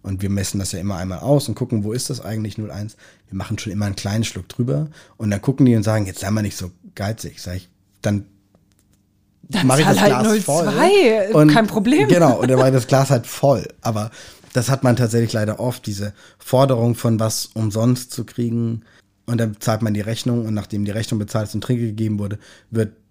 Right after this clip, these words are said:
Speaker 1: dem Servicegra-, der Servicekraft gesagt, "So, und jetzt mal noch eine Runde aufs Haus?" Nee, es tut mir leid, aber nur weil die Person jetzt ordentlich viel Trinkgeld gegeben hat,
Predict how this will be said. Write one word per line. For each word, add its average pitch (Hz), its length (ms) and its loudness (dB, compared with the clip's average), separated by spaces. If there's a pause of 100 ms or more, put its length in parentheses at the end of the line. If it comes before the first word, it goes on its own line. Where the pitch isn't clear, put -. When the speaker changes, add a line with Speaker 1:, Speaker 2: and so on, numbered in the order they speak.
Speaker 1:
dem 107 140 -2
Servicegra-, 113 580 -4
der 104 120 -6
Servicekraft 110 440 -4
gesagt, 101 280 -4 (160)
"So, 123 180 -2
und 110 80 2
jetzt 117 180 -2
mal 123 100 6
noch 110 120 2
eine 123 100 4
Runde 123 260 4
aufs 101 220 -6
Haus?" 147 460 -6 (400)
Nee, 160 300 0 (300)
es - 100 -16
tut 131 140 -2
mir 135 80 4
leid, - 400 0
aber 107 300 -2 (300)
nur 147 400 6
weil 123 360 2
die 123 100 2
Person 120 360 4
jetzt 123 240 2 (140)
ordentlich 131 320 2
viel 123 120 2
Trinkgeld 147 300 2
gegeben 110 400 -4
hat, 139 240 -8